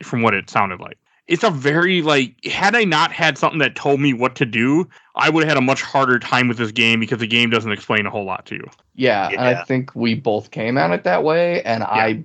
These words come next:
Speaker 2: barely persevered as opposed to Trey, who, like, fucking did some wild extra, like, hard mode shit. If I was you, I would not, I would not have beat this game. I'm so lucky that I found the witches when I did, and I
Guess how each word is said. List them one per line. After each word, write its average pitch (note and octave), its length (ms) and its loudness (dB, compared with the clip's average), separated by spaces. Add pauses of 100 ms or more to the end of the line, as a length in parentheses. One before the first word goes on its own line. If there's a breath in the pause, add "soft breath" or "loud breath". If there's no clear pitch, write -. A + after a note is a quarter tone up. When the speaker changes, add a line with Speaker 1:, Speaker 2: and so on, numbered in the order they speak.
(140)
Speaker 2:
barely A2+ 420 0
persevered G#2 680 -2
as C#3 140 -2
opposed B2 300 -4
to A#2 80 -4
Trey, F#2+ 340 0
who, A3+ 120 0
like, F#2+ 360 -2 (160 soft breath)
fucking A#3+ 540 0
did E3 200 0
some A#2 220 0
wild C3+ 640 2
extra, D3 480 0
like, G#2+ 280 0
hard D#3 360 0
mode C3 260 0
shit. C#3 520 0 (140)
If D#3 140 2
I G#3 200 2
was G#3 160 -2
you, D#3 120 2
I C#3 140 2
would C#3+ 240 -2
not, A#2+ 280 2
I B2 120 2
would A#2 140 -4
not A2 80 -4
have G#2 100 -6
beat C3+ 140 -8
this - 160 -10
game. E2+ 320 -6
I'm C3 180 2
so C3+ 180 -2
lucky B2 360 -2
that A2+ 140 -2
I G#2 300 0 (140)
found B2+ 320 2
the B2+ 60 4
witches B2 340 0
when A#2 140 0
I A2+ 100 0
did, A2 340 0
and G#2+ 160 0
I A2 140 0